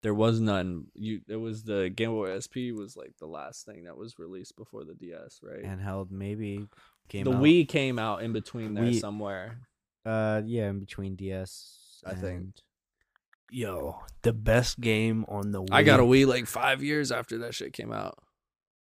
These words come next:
Speaker 3: The best game on the Wii, besides, like, Wii Sports, 'cause Wii Sports is the shit.
Speaker 1: The Wii Sports is definitely good.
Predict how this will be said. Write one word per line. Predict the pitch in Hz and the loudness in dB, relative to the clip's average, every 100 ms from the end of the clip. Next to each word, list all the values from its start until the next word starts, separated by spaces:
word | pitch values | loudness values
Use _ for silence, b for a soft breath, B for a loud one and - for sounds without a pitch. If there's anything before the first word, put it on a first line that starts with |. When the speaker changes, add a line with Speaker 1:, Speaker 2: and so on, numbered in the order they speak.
| _ _ _ | _ _ _
Speaker 3:
The | 113 | -12
best | 104 110 117 - | -4 -2 -4 -4
game | 113 107 107 | -2 -2 -2
on | 104 104 | -2 -4
the | 101 | -4
Wii, | 98 101 110 - _ _ _ _ _ _ - | -4 -4 -6 -14 _ _ _ _ _ _ -12
besides, | 95 - 85 85 87 82 85 - - | -10 -6 -4 -2 -4 -6 -10 -14 -12
like, | 82 78 69 - _ _ _ _ _ 104 | -10 -10 -10 -14 _ _ _ _ _ -8
Wii | 104 101 | -6 -6
Sports, | - - 98 101 95 - - _ | -8 -8 -6 -4 -6 -10 -16 _
'cause | - 127 | -6 -2
Wii | 120 117 | 2 0
Sports | - 95 95 - | 0 -4 -4 -6
is | 92 110 | -10 -10
the | - | -6
shit. | - 80 - _ | -6 -6 -8 _
Speaker 1:
The | - 98 | -8 -2
Wii | 104 | -2
Sports | - - - - | -2 -6 -6 -6
is | - 107 | -8 -6
definitely | 85 - 120 92 | -6 -6 -10 -8
good. | 95 104 | -8 -8